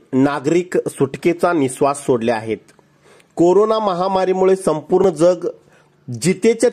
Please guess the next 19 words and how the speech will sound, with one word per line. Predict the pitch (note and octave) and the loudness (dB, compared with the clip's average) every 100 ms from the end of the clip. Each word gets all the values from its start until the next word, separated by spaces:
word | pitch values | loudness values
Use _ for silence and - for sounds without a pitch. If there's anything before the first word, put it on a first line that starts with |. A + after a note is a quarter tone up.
| - | 0
तिथेच | F3+ F#3+ F#3+ | 0 0 0
थांबलेला | D3+ C3+ C3+ C3 | -6 -2 0 0
होता. | A#2+ - G#2+ - _ _ _ _ - - _ - B2 | -2 -4 -6 -8 _ _ _ _ -20 -20 _ -10 -2
गेल्या | E3 F3 F#3+ | 0 2 0
वर्षीचे | F3 C#3+ F3+ F#3 | -2 -2 -2 -2
दोन | D3 E3 E3+ | 2 2 4
महिने | D#3 D3+ F3+ A2+ - _ _ - | 0 0 -2 -2 -6 _ _ -10
आणि | C#3+ F3 F#3 | -6 -4 -2
या | D#3 D3+ | 0 0
वर्षीचे | G#3 G3 - F#3+ F#3+ F#3+ F#3+ - C3 | 0 0 0 -4 2 2 2 -2 -2
गेलेले | D3 E3 G3+ A3 | 0 4 4 4
दोन | F3+ E3+ E3+ | 2 2 2
महिना | D#3 D3+ F3 A2 - - - - - | 2 2 0 -2 -12 -20 -20 -18 0
नागरिक | D3 D#3 D3+ F3+ G3+ | 0 0 -2 -2 0
कधीही | G#3+ - D3 F#3 A3 | -2 0 2 2 2
विसरणार | E3+ C#3+ C#3+ C3 B2+ | 2 2 2 2 0
नाहीत. | A#2+ G#2+ G2+ - _ _ _ _ _ - - | -2 -4 -4 -10 _ _ _ _ _ -20 -4
सर्वांची | D#3+ D#3 E3+ E3+ F#3 | -2 0 -2 -2 -4
परिस्थिती | F#3 D3 D#3+ F#3+ F#3 D#3 B2 A2+ | -2 0 2 2 -2 -2 -2 -4